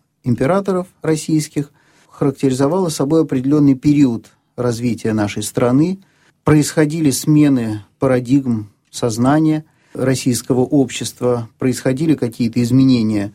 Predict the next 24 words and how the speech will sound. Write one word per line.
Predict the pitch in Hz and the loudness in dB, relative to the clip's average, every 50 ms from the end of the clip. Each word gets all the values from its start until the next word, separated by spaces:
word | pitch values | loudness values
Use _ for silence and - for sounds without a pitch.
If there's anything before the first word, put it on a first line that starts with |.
| _ _ _ | _ _ _
в | - - | -14 -4
политической, | - 151 147 135 120 - 143 147 - 151 139 135 - - - 143 131 127 123 117 110 - _ _ | 0 2 2 2 2 2 0 0 0 0 -2 -2 -4 -4 -2 0 0 0 -2 -4 -8 -12 _ _
экономической, | - 120 - 147 123 120 120 120 131 139 - 151 135 - - - 143 131 127 123 123 _ _ _ _ _ _ _ | -12 -4 -2 0 2 4 4 4 4 2 2 -2 -4 -6 -4 -4 -2 -2 -2 -4 -6 _ _ _ _ _ _ _
культурной | - - 135 123 - 151 156 156 143 143 139 131 | -4 -2 -2 -2 2 4 4 4 4 4 2 2
жизни | 127 123 135 135 127 120 117 123 120 117 117 110 - _ - | 0 0 0 0 0 0 0 -2 -2 -2 -4 -6 -10 _ -4
нашей | 131 120 107 104 - 110 | -2 -2 -2 -4 -6 -8
страны. | 110 - - 127 123 127 139 165 196 208 208 _ _ _ _ _ _ _ _ _ _ _ _ | -10 -4 -2 -2 0 2 2 0 0 -4 -6 _ _ _ _ _ _ _ _ _ _ _ _
И | - 127 123 120 120 120 117 | -4 -2 0 2 2 0 0
действительно, | 113 135 131 - - 226 220 - 190 170 151 135 | 0 -2 -4 0 0 -2 0 0 0 0 0 -2
в, | - - - | -2 -6 -4
э, | 135 127 123 120 117 113 104 104 - 78 - - | -2 0 0 0 0 -2 -4 -6 -8 -12 -10 -10
исторической | - - - 151 143 131 117 - - - 143 139 | -8 -2 0 0 2 2 0 -2 -6 -4 -4 -2
памяти | - 196 208 220 220 208 - 165 | 0 0 0 0 0 -2 -2 0
они | 147 143 151 175 | 0 0 0 0
остались | 165 151 - - 156 156 160 139 - | 0 -4 -4 -4 -4 -4 -4 -4 -6
как | - - 107 101 - _ _ _ _ _ _ - | -6 -6 -8 -8 -8 _ _ _ _ _ _ -12
эпоха | 123 107 - 147 135 - - 104 | -10 -2 0 0 0 0 -2 -6
Александра | 98 95 98 - - 92 90 90 - 98 | -6 -6 -8 -6 -6 -6 -6 -6 -8 -8
Первого, | - - 131 143 151 139 135 127 120 | -2 2 2 2 2 2 -2 -4 -6
Николаевская | 117 110 101 - - 101 113 131 139 135 127 - - - - 117 | -6 -8 -8 -8 -8 -4 -2 -2 -2 -2 -4 -8 -12 -12 -10 -10
эпоха, | 113 117 - 127 120 110 110 - - 101 101 92 - - _ _ _ _ _ _ _ - | -10 -8 -6 -6 -6 -6 -6 -6 -6 -6 -6 -6 -8 -14 _ _ _ _ _ _ _ -6
эпоха | 131 123 - - | -6 -6 -4 -6
Александра | 98 107 101 - - 101 98 98 - | -8 -8 -8 -6 -6 -6 -4 -6 -8
Второго, | 110 - - 123 120 131 156 170 165 151 143 | -10 -4 -2 0 0 2 0 0 0 -2 -4